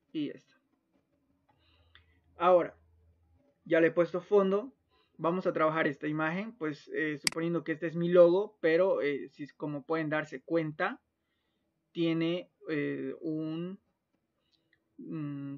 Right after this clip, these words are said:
tiene el fondo blanco, ¿no? Esta imagen, este logo, pues yo, yo quiero colocarle, eh,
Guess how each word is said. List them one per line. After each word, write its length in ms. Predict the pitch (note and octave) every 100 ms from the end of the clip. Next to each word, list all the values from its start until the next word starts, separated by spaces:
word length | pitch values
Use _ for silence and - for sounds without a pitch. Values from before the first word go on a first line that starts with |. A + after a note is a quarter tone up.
| -
tiene 200 | G3 G3+
el 80 | F#3
fondo 440 | - F3 E3+ F3+
blanco, 560 | C3+ E3 A#3 A3 D3 C3+
¿no? 380 | C#3 F#3+ F3 C#3+
Esta 300 | C#3 C#3 D3
imagen, 420 | D3+ D3+ F#3 F#3
este 220 | D3 D3+
logo, 420 | D3 D3+ E3 B3 -
pues 180 | G3 -
yo, 680 | D#3+ E3 F3 F#3 F3+ E3 B2+
yo 240 | C#3+ D3+
quiero 240 | E3 D#3+
colocarle, 760 | C#3 C#3 C3 D3 D3 D#3 F3 -
eh, 400 | A#2+ A#2 B1+ D3